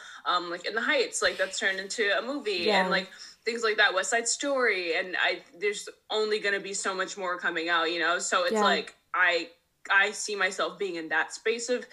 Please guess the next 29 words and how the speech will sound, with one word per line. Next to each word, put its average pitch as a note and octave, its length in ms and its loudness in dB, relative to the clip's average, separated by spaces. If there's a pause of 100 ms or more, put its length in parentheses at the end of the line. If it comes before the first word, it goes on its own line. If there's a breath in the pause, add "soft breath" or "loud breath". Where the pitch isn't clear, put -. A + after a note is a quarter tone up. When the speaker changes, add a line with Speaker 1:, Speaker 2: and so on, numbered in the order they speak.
(480 loud breath)
Speaker 1:
musical B3 300 -2
theater A#3 240 2
and G#3+ 120 0
stage G#3+ 240 -2
production G3+ 400 0
on F#3+ 140 -2
the F#3 80 -6
film F3+ 160 -4
and D#3+ 100 -4
T - 160 -14
V E3 140 -8
side A3+ 400 4
instead G#3 400 4
Speaker 2:
Yeah. F3 60 2
Speaker 1:
of E3 140 -6 (140)
really E3+ 320 -4
pursuing E3+ 520 -4
Broadway. C3 500 -2
So, F3+ 480 0
Speaker 2:
Cool. A#3+ 240 2
Speaker 1:
yeah. G3 300 0 (340 soft breath)
Speaker 2:
That's B3+ 220 2
Speaker 1:
Mm-hmm. A3+ 140 4
Speaker 2:
awesome. G#3+ 520 -4
So A3 420 0
this A3+ 260 -2
is A3 140 -6
kind B3+ 280 -2
of A#3+ 220 -4